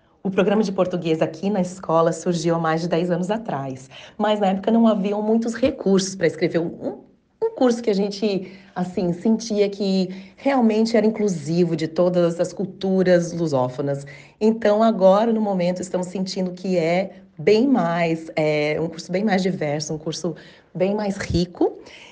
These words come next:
E, e também, é,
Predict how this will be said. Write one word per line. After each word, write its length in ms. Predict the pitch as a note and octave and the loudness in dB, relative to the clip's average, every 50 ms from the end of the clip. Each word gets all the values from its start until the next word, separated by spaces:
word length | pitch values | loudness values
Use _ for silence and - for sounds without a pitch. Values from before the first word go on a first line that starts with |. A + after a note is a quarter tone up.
| _ - G3+ | _ -8 -6
E, 960 | G#3+ G#3 G3+ G3 F#3+ F#3+ F#3+ F#3 F#3 F#3 F3+ F3 F3+ F3 F3 E3+ D#3+ - - - | -4 -2 0 2 2 2 2 2 0 0 0 0 0 0 0 -2 -4 -8 -8 -8
e 80 | G#3 G3+ | -8 -4
também, 840 | - A#3+ B3 B3+ A#3+ G3 G3+ G3 G3 G3+ G3+ G#3 G#3 G#3 G#3 G#3+ G#3+ G#3+ - - - | -2 0 2 2 2 4 2 2 2 2 2 2 0 2 2 2 0 0 -2 -4 -2
é, 720 | - F#3+ F#3+ F#3+ F#3 F#3 F#3 F#3+ - - - - - | 2 4 4 6 6 6 4 4 2 -2 -6 -10 -12